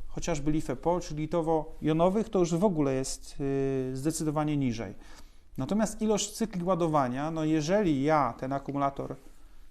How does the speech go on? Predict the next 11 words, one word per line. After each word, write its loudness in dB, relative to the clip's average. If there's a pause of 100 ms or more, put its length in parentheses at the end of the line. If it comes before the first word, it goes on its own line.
(160)
będę 4
rozładowywał 2
do -2
napięć 0
granicznych -2
na -4
poziomie -2 (440)
dwunastu 2
volt -4 (680)
na 0
akumulator, -4